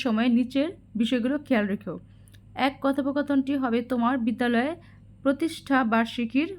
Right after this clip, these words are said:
অনুষ্ঠানকে নিয়ে। ঠিক আছে, তো চলো আমরা এর উত্তরটা দেখে নিই। সবার সাথে আলোচনা করে যেসব বিষয় জানতে পারলাম, প্রধান শিক্ষক মহোদয়ের সাথে যে ধরনের আলাপ করা যেতে পারে, উক্ত অনুষ্ঠানে অনুষ্ঠান সূচি,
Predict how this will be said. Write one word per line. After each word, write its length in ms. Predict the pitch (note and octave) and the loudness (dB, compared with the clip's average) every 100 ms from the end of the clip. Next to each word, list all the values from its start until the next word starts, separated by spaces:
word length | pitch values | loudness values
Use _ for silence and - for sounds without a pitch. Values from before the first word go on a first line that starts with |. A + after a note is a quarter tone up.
| C#4 | 2
অনুষ্ঠানকে 640 | C4+ D4 D4 C4 B3 B3 | 4 4 2 0 2 0
নিয়ে। 260 | G#3 F3 F#3 - - - - - - - - | 0 -2 -8 -14 -20 -20 -20 -20 -20 -20 -6
ঠিক 140 | C4+ | 0
আছে, 200 | D4+ D4 B3 | 2 2 2
তো 120 | C#4 | 2
চলো 220 | C#4 D4+ D4 | 2 2 4
আমরা 140 | C4+ | 4
এর 80 | A#3 | 2
উত্তরটা 300 | A#3 A#3+ B3 | -2 -2 -4
দেখে 240 | A3 A#3 A#3+ | -2 0 0
নিই। 180 | C4+ F4 - - - - - _ _ _ _ _ _ _ _ _ _ _ - | 0 -4 -12 -20 -20 -20 -20 _ _ _ _ _ _ _ _ _ _ _ -14
সবার 280 | C4 B3+ C#4 | -8 -8 -6
সাথে 220 | C#4+ C#4 | -6 -4
আলোচনা 340 | C4 B3+ C4 C4 | -6 -4 -4 -4
করে 160 | C4 | -4
যেসব 260 | A3 A#3 B3+ | -4 -6 -6
বিষয় 220 | A3 A#3 | -6 -4
জানতে 300 | A3+ A3 A3 | -2 -2 -2
পারলাম, 360 | C4 G#3+ G3 F3 | -4 -6 -6 -6
প্রধান 320 | F#3 B3 A#3+ C4 | -8 -8 -4 -4
শিক্ষক 400 | C4 B3 C4 C4+ - | -4 -4 -2 -4 -4
মহোদয়ের 400 | G#3+ A3+ A3 A3+ A3+ | -4 -2 -2 -4 -4
সাথে 200 | G3+ A#3 | -4 -4
যে 140 | G3 A3 | -4 -4
ধরনের 300 | A3+ G#3 A3 | -2 -2 -4
আলাপ 240 | G3 G#3 - - | -4 -8 -12 -10
করা 180 | G#3 G#3 | -6 -6
যেতে 280 | G#3 G3+ A3+ | -4 -6 -6
পারে, 300 | A3+ G3 E3+ E3 - - - - - | -6 -6 -6 -10 -16 -20 -20 -18 -14
উক্ত 180 | A#3 C#4+ | -4 0
অনুষ্ঠানে 440 | C#4 C#4 B3+ A#3+ D4+ E4+ - - - - - - - - | 0 0 -2 -2 -4 -8 -18 -20 -20 -20 -20 -20 -20 -6
অনুষ্ঠান 420 | B3+ C4+ C#4+ C#4+ C#4 | 2 2 2 0 0
সূচি, 320 | C4+ A#3 C4 | 0 -2 -2